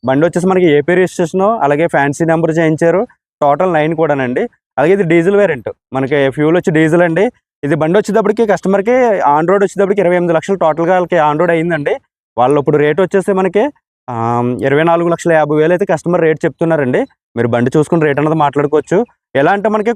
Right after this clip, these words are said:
కొత్త బండికి వెళ్దాం అనుకున్న వాళ్ళకి బండి కొద్దిగా చాలా మనకి కలిసి వస్తుందండి. ఎవరైనా సరే మనకి ఎంజీ హెక్టర్ ప్లస్‌కి కొత్త బండికి డీజిల్‌లో వేరియంట్‌లో మనం తీసుకోవాలన్న వాళ్ళకి ఎవరికన్నా సరే మనకి ఈ బండి తీసుకోవడం వల్ల చాలా కలిసి వస్తుందండి. So ఇరవై నాలుగు లక్షల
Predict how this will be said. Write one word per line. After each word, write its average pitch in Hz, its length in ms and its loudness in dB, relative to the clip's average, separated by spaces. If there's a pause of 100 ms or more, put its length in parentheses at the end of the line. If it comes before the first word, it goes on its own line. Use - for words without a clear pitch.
కొత్త - 120 -4 (100)
బండికి 202 260 0
వెళ్దాం 190 280 0
అనుకున్న 190 320 0
వాళ్ళకి 196 300 0
బండి 170 220 0
కొద్దిగా 175 260 -2
చాలా 156 240 2
మనకి 180 280 0
కలిసి 147 220 0
వస్తుందండి. 156 440 -2 (460)
ఎవరైనా 143 320 2
సరే 175 180 2
మనకి 170 240 0
ఎంజీ 143 240 0 (180)
హెక్టర్ 165 300 -2 (180)
ప్లస్‌కి 151 380 -2
కొత్త 135 120 -4 (120)
బండికి 170 280 0
డీజిల్‌లో 151 420 2
వేరియంట్‌లో 156 420 0
మనం 160 160 2 (380)
తీసుకోవాలన్న 165 500 0
వాళ్ళకి 170 240 0
ఎవరికన్నా 160 400 0
సరే 165 140 2 (440)
మనకి 170 240 0
ఈ - 80 2
బండి 170 180 0
తీసుకోవడం 202 340 0
వల్ల 202 160 0
చాలా 190 200 2
కలిసి 170 200 0
వస్తుందండి. 120 380 -6 (300)
So 160 60 0 (100)
ఇరవై 156 200 2
నాలుగు 180 240 0
లక్షల 175 220 -2